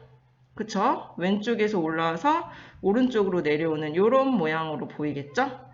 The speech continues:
그리고 북쪽 하늘은 처음에 우리가 봤던 모양이고요. 그래서 우리가 북쪽 하늘의 별의 모-, 일주운동의 모양, 동쪽, 서쪽, 남쪽 하늘의 일주운동의 모양을 다 찾을 수 있어야 돼요. 아시겠죠? 이거 아마 시험에 낼 거거든요.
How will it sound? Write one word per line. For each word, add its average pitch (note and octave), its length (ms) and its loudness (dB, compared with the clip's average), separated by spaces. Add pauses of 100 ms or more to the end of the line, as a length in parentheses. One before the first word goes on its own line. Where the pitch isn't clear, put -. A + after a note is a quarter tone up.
그리고 F#3 160 -2
북쪽 A#3+ 400 -4
하늘은 G3+ 300 0
처음에 D#4+ 420 0
우리가 D#3+ 280 -4
봤던 D#3 400 -8
모양이고요. C#3+ 1000 0 (500)
그래서 A#3+ 640 4 (220)
우리가 F#3+ 680 4
북쪽 A#3 460 -2
하늘의 B3+ 560 4
별의 G3 380 2
모-, D#3+ 180 -4
일주운동의 F#3+ 760 -2
모양, G#3+ 600 4 (500)
동쪽, A3 580 2
서쪽, D4 560 -2
남쪽 F3+ 440 0
하늘의 A#3+ 280 0
일주운동의 G3+ 680 0
모양을 F3 520 0
다 - 160 -8
찾을 F#4+ 380 2
수 - 180 -8
있어야 C#3+ 340 -8
돼요. A#2 180 -10 (1120)
아시겠죠? E3 420 -6
이거 E3+ 140 0
아마 F3 240 2
시험에 D4 360 0
낼 D#3+ 220 2
거거든요. F#3 600 0